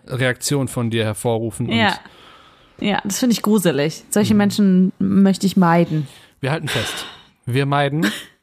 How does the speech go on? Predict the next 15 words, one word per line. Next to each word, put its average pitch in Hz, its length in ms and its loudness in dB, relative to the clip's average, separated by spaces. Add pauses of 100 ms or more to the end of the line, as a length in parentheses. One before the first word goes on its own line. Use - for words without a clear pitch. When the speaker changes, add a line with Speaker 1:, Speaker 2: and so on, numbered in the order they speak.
(360)
Speaker 2:
Leute, 127 320 -2
die 123 120 -2
Sätze 135 320 -4
anfangen 208 560 4
Speaker 1:
Bären. - 20 -8 (180)
Speaker 2:
auf - 140 0
gewisse 143 300 -2
Art 135 200 -2
und 127 120 -4
Weise. 131 320 -2
Wir 127 80 -4
meiden 117 400 0
Bären 123 420 0 (560)
mit 120 160 -4
Ä. 135 300 0